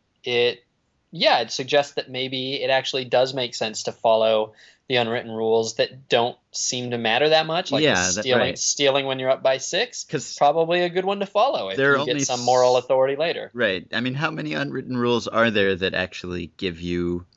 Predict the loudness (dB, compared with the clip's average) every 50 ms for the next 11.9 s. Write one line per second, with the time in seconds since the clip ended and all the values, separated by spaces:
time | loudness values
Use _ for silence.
0 | _ _ _ _ _ -6 -4 0 0 0 0 0 -4 -6 -6 -6 -8 -12 -18 -20
1 | _ _ _ 4 4 4 4 2 -4 -10 -6 -2 -2 -2 -2 -4 -8 -18 _ _
2 | _ _ _ _ _ _ 0 4 4 4 4 4 6 4 6 4 4 2 2 0
3 | 0 2 2 4 4 2 2 0 -2 -2 -4 -4 -4 -4 -2 -2 -2 -4 -6 -8
4 | -10 _ -4 -4 -4 -2 -4 -6 -4 -4 -4 -4 -4 -6 -8 -10 -6 -4 -2 -2
5 | 0 -2 -4 -4 -6 -14 -14 -10 -10 -10 -8 -8 -8 -8 -10 -12 _ _ -20 -18
6 | -18 -20 -20 -20 -20 -18 -18 -16 -14 -8 -2 -2 -2 -2 0 0 0 2 2 0
7 | -2 -8 -10 -6 -4 -2 0 0 0 -2 -2 -2 -2 -2 -2 -2 -4 -2 -2 -2
8 | -2 -2 -2 -4 -4 -4 -2 0 0 2 0 -2 -4 -6 _ -20 -20 -20 -20 -20
9 | -20 _ _ -2 0 0 2 2 0 0 -2 -2 -2 -2 -2 -2 -2 -4 -4 -2
10 | -4 -2 -2 -4 -4 -2 0 0 0 0 0 -2 -2 -2 -2 0 -2 -2 -4 -4
11 | -6 -6 -6 -6 -6 -10 -10 -6 -6 -6 -4 -2 -2 0 0 0 0 0